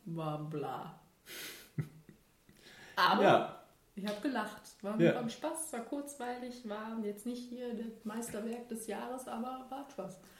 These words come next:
Speaker 2: Falls du dich erinnerst, wie das Auto ganz am Ende dieses Roadtrips aussieht, dann <laughs>
Speaker 1: Ja.
Speaker 2: weißt du, das war ein guter Film.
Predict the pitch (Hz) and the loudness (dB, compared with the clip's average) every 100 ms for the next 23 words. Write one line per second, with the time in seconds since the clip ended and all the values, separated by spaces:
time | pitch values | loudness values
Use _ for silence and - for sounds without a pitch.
0 | - 131 127 135 127 120 113 117 117 - | -4 0 0 2 4 4 4 4 0 2
1 | 113 113 - 117 117 110 113 117 104 101 | 4 4 4 4 4 2 4 2 4 4
2 | 101 101 101 101 101 107 - 101 - 92 | 4 4 2 4 6 6 4 -2 -2 -2
3 | 95 - 92 98 - - - - - - | -2 -2 -4 -4 -8 -10 -8 0 2 2
4 | - - - 110 110 113 - 285 254 165 | -2 -2 6 8 8 4 0 6 12 12
5 | 156 - 151 135 - - 202 - 151 - | 12 12 8 4 2 8 8 10 4 8
6 | 147 127 143 151 156 - 123 123 | 8 10 10 12 10 10 10 10